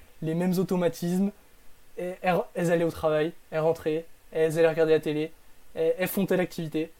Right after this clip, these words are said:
et c'est, et ça dort, et après ça recommence. Et j'ai l'impression, parfois, d'être, euh, d'observer les gens et de voir qu'en fait, tout le monde est en train, on,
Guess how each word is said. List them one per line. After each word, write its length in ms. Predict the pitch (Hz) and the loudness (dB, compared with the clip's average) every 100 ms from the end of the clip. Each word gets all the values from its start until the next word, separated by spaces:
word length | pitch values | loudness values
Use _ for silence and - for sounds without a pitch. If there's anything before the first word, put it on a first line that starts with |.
| - - - | -20 -20 -6
et 80 | 180 | -4
c'est, 160 | - 208 - | -4 -6 -4
et 140 | 190 | -6
ça 160 | 190 180 | -2 0
dort, 320 | 156 170 175 | 4 4 2
et 60 | 165 | -4
après 220 | 156 185 | -4 -6
ça 160 | - 185 | -2 4
recommence. 540 | 170 165 160 156 - - - - - - | 4 4 -2 -4 -8 -20 -20 -20 -12 -2
Et 60 | 175 | 0
j'ai 80 | 185 | 2
l'impression, 460 | 175 185 - 294 - - - - - - - | 2 2 2 0 -2 -20 -20 -20 -20 -20 -8
parfois, 280 | - - 220 | -6 0 2
d'être, 260 | 190 170 - | 2 2 6
euh, 260 | 160 156 151 | 8 8 4
d'observer 520 | 147 165 - 175 160 | 2 -2 2 2 4
les 80 | 160 | 2
gens 160 | 214 | 2
et 40 | 180 | 2
de 60 | |
voir 260 | 156 208 208 | 2 0 -2
qu'en 160 | - 151 | -4 -4
fait, 140 | 196 | -2
tout 180 | 196 - | -4 2
le 60 | 220 | 4
monde 160 | 240 | 4
est 60 | 180 | 2
en 80 | 156 | 0
train, 260 | - 196 190 | -4 -8 -4
on, 140 | 156 | -4